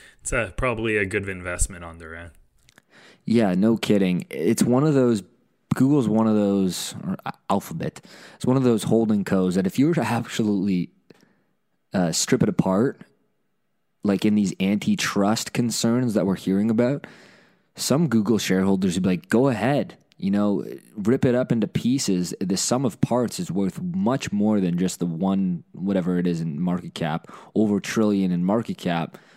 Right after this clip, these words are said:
Speaker 2: uh, because of these super high growth, high moat businesses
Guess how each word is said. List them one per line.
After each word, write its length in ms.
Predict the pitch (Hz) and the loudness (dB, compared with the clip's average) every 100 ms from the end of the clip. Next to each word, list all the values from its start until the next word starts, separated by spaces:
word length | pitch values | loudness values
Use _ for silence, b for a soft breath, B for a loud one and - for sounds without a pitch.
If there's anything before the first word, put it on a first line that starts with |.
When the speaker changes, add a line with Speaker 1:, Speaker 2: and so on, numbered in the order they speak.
| B B B B _ 98 | B B B B _ 0
Speaker 2:
uh, 200 | 101 95 | 0 0
because 960 | 87 113 - - 123 123 101 90 - - _ _ - | 0 -2 -4 -2 0 2 0 -2 -6 -10 _ _ -2
of 240 | - 101 | -2 0
these 160 | 113 92 | 0 0
super 440 | - 120 113 107 | 0 0 2 2
high 240 | 98 101 | 2 0
growth, 460 | 92 95 98 92 90 | 0 0 0 0 -4
high 300 | - 95 95 | -6 -2 0
moat 380 | 90 90 87 80 | 0 0 0 0
businesses 560 | 127 139 107 95 98 | 0 2 0 0 -2